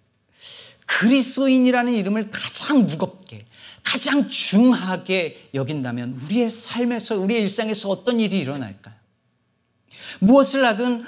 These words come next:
어디에 있든, 누구를 만나든 내가 그리스도인이라는 이름을 가진 사람들,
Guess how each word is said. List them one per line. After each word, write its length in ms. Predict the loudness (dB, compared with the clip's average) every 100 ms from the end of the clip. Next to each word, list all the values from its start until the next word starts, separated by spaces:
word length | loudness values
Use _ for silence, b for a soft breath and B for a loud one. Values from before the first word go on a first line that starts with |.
| B
어디에 320 | 0 4 4
있든, 420 | 4 2 2 2 -2 0
누구를 440 | 4 6 6 4
만나든 640 | 2 0 -4 -4 -2 -4 B B
내가 340 | 2 4 2
그리스도인이라는 1000 | 0 0 4 4 4 0 0 2 2 2
이름을 320 | 2 2 2 2
가진 300 | -2 -2 -2
사람들, 500 | 0 0 2 0